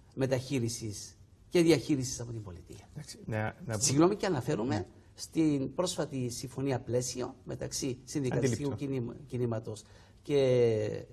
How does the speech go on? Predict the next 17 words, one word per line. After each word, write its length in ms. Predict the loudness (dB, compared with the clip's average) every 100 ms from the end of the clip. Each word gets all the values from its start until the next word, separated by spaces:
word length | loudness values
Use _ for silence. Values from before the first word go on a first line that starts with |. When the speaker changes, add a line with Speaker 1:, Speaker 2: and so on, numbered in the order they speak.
| -20
Speaker 1:
και 140 | -6 2
κράτους, 640 | 8 8 6 -2 -4 -6
ε, 200 | -2 -2
και 120 | -2 -4
Υπουργείου 320 | -4 0 0
Οικονομικών 600 | 0 -4 -4 -4 -6 -6 -16 -20 -20 -20
για 260 | -6 0 0
σταδιακή 640 | 2 -2 0 -2 -2 -6 -4
μείωση 400 | -2 -2 -4 -8
των 140 | -10
αποκοπών. 460 | -8 -8 -10 -14 -18 -20 -20 -10
Speaker 2:
Εντάξει, 260 | -8 -8 -14 -20 _
ε, 180 | -6 -6 -6 -18 -20 -20 -20 -20 -18
αναφέρατε 560 | 0 0 2 4 4 2
τη 100 | 2
λέξη 280 | 0 0 2
διόρθωση. 580 | 2 2 -4 -12 -14